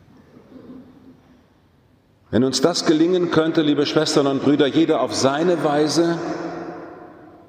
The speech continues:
die Begegnung mit Gott so hoch zu halten und wertzuschätzen, dass man gerne deswegen manches hinter sich lässt,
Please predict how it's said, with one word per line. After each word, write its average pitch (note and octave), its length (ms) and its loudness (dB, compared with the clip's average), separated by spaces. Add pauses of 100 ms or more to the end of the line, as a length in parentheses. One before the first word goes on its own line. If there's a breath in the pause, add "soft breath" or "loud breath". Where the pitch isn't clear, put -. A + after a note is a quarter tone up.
(520)
die B2 100 2
Begegnung E3 600 2
mit D3 240 -2
Gott F3 380 0
so F#3 380 2
hoch F#3+ 280 0
zu E3 260 0
halten E3 400 0
und C#3 220 0
wertzuschätzen, D#3 1080 0
dass C3+ 240 0
man B2+ 260 0
gerne C#3 320 2
deswegen C3+ 640 0
manches A#2+ 440 0
hinter C3 300 2
sich E2 220 -4
lässt, G2 360 -2